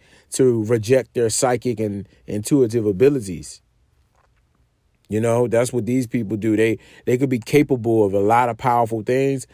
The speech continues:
but they don't even think that they're capable of it, or they don't even take the time to craft and hone in on these skills. You know, Chiron in the twelfth can also indicate someone whose parents had some type of issue with their birth.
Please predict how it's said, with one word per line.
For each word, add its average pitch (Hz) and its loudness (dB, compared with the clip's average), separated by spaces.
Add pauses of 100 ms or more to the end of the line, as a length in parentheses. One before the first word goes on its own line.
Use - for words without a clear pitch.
(260)
but 120 -14
they 127 6
don't 131 4
even 120 -2
think 123 0
that 113 0
they're 110 0
capable 104 -2
of 101 0
it, 101 -2
or 107 2
they 120 4
don't 117 2
even 107 -4
take 113 -2
the 104 -10
time 107 -6
to 98 -8
craft 113 -2
and 98 -8
hone 107 -4
in 110 -4
on 104 -6
these 101 -8
skills. 123 -4 (680)
You 110 -6
know, 117 0
Chiron 123 2
in 120 -2
the 110 -4
twelfth 135 2
can 113 -4
also 117 -2
indicate 123 -2
someone 120 -4 (300)
whose 113 -4
parents 135 0
had 113 -2
some 113 -6
type 117 -2
of - -4
issue 110 -4 (760)
with 110 -2
their 120 2
birth. 104 2